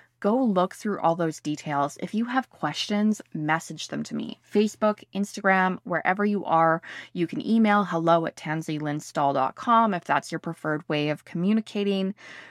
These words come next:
But ask them. Get your questions answered. And then I would invite you, if you find yourself feeling nervous, to look at it and say, "What is it costing me by not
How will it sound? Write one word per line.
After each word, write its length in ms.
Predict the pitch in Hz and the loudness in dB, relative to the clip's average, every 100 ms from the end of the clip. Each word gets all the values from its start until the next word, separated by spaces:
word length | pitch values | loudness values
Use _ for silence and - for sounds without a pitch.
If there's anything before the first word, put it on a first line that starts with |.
| - _ 185 - | -20 _ -10 4
But 200 | 214 220 | 4 4
ask 420 | 165 185 330 - - | -2 -2 -2 -8 -14
them. 300 | - - - _ _ _ _ _ _ _ _ _ _ - - | -12 -12 -14 _ _ _ _ _ _ _ _ _ _ -20 -2
Get 360 | 202 226 277 _ | 2 4 2 _
your 220 | - 226 | -4 -4
questions 560 | 220 - 190 - 202 196 - | -2 0 -2 0 -2 -4 -8
answered. 600 | 160 226 - - - - _ _ _ _ - | -4 -4 -4 -8 -8 -12 _ _ _ _ -2
And 180 | 208 226 | 4 4
then 100 | 247 | 4
I 120 | 285 | 2
would 120 | 294 | 2
invite 380 | 262 220 196 240 | 4 4 2 0
you, 420 | 220 170 160 165 - | 0 0 -2 -4 -6
if 220 | 180 - | -6 -2
you 140 | 202 | -4
find 360 | 185 185 185 214 | -2 -2 0 0
yourself 320 | 214 - 180 | -2 -4 -6
feeling 400 | - 185 185 165 | -4 -4 -2 -2
nervous, 720 | 156 196 226 160 151 - - _ _ _ | -2 -2 0 0 0 -4 -20 _ _ _
to 140 | - | -4
look 300 | 190 180 226 | 0 0 -2
at 80 | 220 | -4
it 100 | 180 | -4
and 100 | 185 | -8
say, 200 | - 180 | -4 -4
"What 380 | 160 147 156 196 | -4 -4 0 2
is 200 | 285 - | 2 -4
it 140 | 269 | -8
costing 600 | - - 151 - 196 175 | -8 -6 -6 -6 -6 -4
me 260 | 160 156 151 | -2 -4 -6
by 360 | - 156 160 - _ _ - | -4 -4 -4 -10 _ _ -14
not 840 | 151 143 208 254 - - - | -8 -4 -4 -4 -6 -8 -20